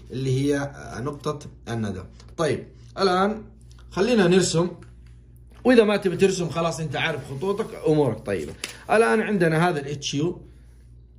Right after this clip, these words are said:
تمام؟ ال اتش يو هذا، طبعا هنا عندنا مثلا صندوق ال-، ال-، الميكس، تمام؟ إيه، إذا قبله مثلا مرشح أو، أو فلتر أولي، ممتاز. يعني هذا رسم عادي. وهنا الميكس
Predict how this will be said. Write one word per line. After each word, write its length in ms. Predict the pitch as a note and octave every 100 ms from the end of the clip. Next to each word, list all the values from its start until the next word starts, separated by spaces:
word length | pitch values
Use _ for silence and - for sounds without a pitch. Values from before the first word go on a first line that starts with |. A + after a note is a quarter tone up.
| -
تمام؟ 380 | G#2+ B2+ D3+ - - - -
ال 80 | C#3
اتش 240 | C3+ -
يو 180 | C#3+ B2
هذا، 340 | A#2 B2+ - - - - - - -
طبعا 220 | - A#2 B2
هنا 440 | B2+ A2 C3+ B2
عندنا 460 | A#2 A#2+ A2+ A2+ - - - -
مثلا 380 | F#2+ A2+ A#2 B2
صندوق 560 | - B2 A#2 B2+ B2+ - - - G#2
ال-، 180 | A2+
ال-، 300 | F#2+ G#2+ A2
الميكس، 460 | A2+ A#2 D3 - - - - -
تمام؟ 320 | - A2 - - - - -
إيه، 200 | E3+ F3
إذا 240 | C#3+ C3 C#3
قبله 200 | B2+ A#2+
مثلا 260 | A#2+ A2+
مرشح 600 | G#2+ A2+ B2 - A#2 - -
أو، 300 | - F2 F#2+
أو 340 | F#2 E2 E2+ F2+
فلتر 460 | G2 B2 A#2 A2+
أولي، 360 | A#2 B2 B2+ D3 - - - -
ممتاز. 500 | G#2 G2+ A2+ B2 - - - - - -
يعني 220 | - B2 B2+
هذا 240 | B2+ A2+
رسم 300 | B2 A#2 G#2
عادي. 300 | G#2 F2 C2+
وهنا 440 | A#2+ C3+ C3 B2+
الميكس 500 | A2+ A2+ C#3 - -